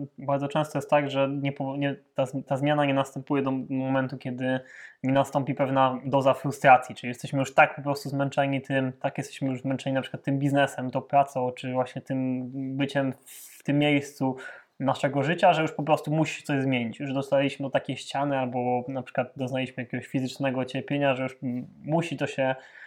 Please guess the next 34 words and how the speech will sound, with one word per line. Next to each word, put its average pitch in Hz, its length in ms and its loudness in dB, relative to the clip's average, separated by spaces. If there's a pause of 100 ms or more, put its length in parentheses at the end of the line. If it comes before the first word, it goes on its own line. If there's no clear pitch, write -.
(240)
m-, 120 160 -4
musi 143 240 -2
to - 100 -6
po - 100 -12
prostu 135 300 -4
się, 131 520 -2
mm, 123 720 0
się 131 180 -2
zmienić 180 440 0
i 151 40 -4
jak 151 140 -4
to 147 60 -12
się 151 120 -4
mówi, 120 280 0
że 123 60 -4
jeżeli 135 180 0
to 151 60 -4
jest 131 140 -4
po 139 80 -10
prostu 135 240 -4
konieczność, 165 600 2
to 151 100 -4
i 143 60 -2
tak - 240 2
jakby 135 220 -6
wtedy 135 260 -4
dokonasz 135 500 2
tej 135 140 -2
zmiany. 127 320 0
Jeżeli 120 220 -6
to 151 60 -4
nie 175 180 2
jest 156 180 2
konieczność, 147 640 0